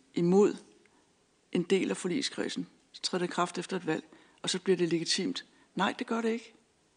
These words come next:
Det er et brud på en aftale, vi har imellem hinanden. Og hvis ikke vi kan have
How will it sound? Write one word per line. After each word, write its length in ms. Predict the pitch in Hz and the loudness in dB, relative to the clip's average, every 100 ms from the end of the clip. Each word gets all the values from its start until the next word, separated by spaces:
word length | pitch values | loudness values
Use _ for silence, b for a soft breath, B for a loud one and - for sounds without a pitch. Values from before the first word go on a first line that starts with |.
| - _ _ - | -20 _ _ 0
Det 60 | |
er 40 | 214 | 0
et 100 | - | 2
brud 240 | 202 254 254 - - _ _ | 6 6 4 -6 -20 _ _
på 100 | - | 0
en 80 | 208 | 2
aftale, 380 | 190 214 254 226 | 2 2 0 2
vi 80 | 214 | 2
har 300 | 226 - - - | 0 -2 -8 -2
imellem 280 | 208 220 | 0 2
hinanden. 440 | 233 214 220 254 269 - b b b b b b - | 2 2 2 0 -2 -10 b b b b b b -4
Og 80 | |
hvis 100 | - | 2
ikke 120 | 254 269 | 4 4
vi 60 | |
kan 140 | 247 196 | 2 4
have 200 | 240 | 2